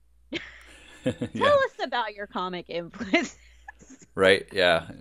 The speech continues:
Speaker 2: exactly. Or he,
Speaker 1: We
Speaker 2: he
Speaker 1: have questions.
Speaker 2: <laughs> It makes me wanna read, s-, 'cause I know both of us have gotten way behind on the comics.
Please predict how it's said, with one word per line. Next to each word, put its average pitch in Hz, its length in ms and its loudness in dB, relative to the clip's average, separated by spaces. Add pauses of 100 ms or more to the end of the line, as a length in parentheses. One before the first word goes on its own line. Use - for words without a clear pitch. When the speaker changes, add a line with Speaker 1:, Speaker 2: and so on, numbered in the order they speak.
Speaker 2:
exactly. 82 540 -8
Or 104 160 -2
he, 110 100 0
Speaker 1:
We 403 140 6
Speaker 2:
he 539 120 6
Speaker 1:
have 320 360 -2
questions. 165 680 -12 (180)
Speaker 2:
<laughs> - 420 -6 (760)
It 110 120 2
makes 151 200 2
me 220 80 0
wanna 151 220 2
read, 110 320 -2
s-, - 140 -10 (160)
'cause 95 280 -4
I 107 120 -2
know 131 160 6
both 95 260 0
of 87 80 -2
us 87 240 0 (640)
have 90 140 -6
gotten 82 280 2
way 85 180 0
behind 80 260 -4
on 76 60 -8
the 73 60 -10
comics. - 540 -10